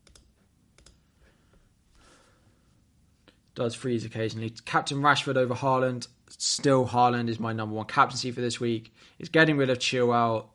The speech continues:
to get Haaland back a good idea?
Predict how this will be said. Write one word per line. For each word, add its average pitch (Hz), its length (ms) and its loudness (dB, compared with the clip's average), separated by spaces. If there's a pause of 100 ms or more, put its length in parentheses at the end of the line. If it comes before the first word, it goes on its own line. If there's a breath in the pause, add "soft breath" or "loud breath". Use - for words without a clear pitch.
(100)
to - 140 -10
get 120 220 -2
Haaland 110 440 -4
back 117 340 0
a 120 40 -16
good 113 400 -8
idea? 107 480 -6